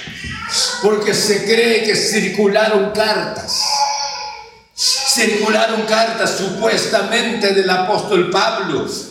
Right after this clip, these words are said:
mencionando que el rapto de la iglesia ya había sucedido y que los hermanos estaban en la gran tribulación. Y yo creo que, pero el apóstol Pablo escribe esta carta, hermanos, para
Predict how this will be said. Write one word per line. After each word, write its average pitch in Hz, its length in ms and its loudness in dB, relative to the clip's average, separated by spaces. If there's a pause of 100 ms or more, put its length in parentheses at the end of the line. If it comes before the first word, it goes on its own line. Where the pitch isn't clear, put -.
(100)
mencionando 202 920 2
que 196 80 0
el 185 160 2
rapto 202 320 0
de 190 40 4
la 180 140 2
iglesia 240 480 0
ya - 480 0
había 208 240 0
sucedido 175 720 0 (220)
y 208 140 0
que 208 120 0
los 190 220 2
hermanos 254 600 0
estaban 202 420 0
en 196 60 0
la 170 100 2
gran 180 260 -4
tribulación. 151 720 -2 (1500)
Y 123 120 -6
yo 180 220 2
creo 196 320 2
que, - 180 0 (220)
pero 175 160 4
el - 80 2
apóstol 190 560 2
Pablo 143 380 0 (560)
escribe 226 640 2
esta 202 260 0
carta, - 920 -2 (320)
hermanos, 214 720 2
para 214 260 2